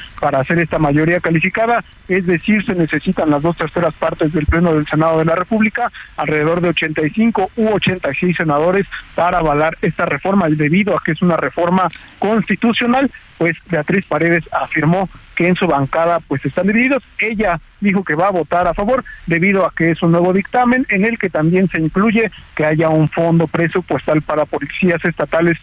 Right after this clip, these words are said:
y municipales y que sea aplicado a partir del año dos mil veintitrés para que, eh, les ayude a los policías locales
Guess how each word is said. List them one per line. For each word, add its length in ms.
y 100
municipales 680
y 120
que 160
sea 160
aplicado 460
a 40
partir 460
del 140
año 200
dos 180
mil 200
veintitrés 480
para 320
que, 200
eh, 140
les 200
ayude 280
a 40
los 140
policías 440
locales 440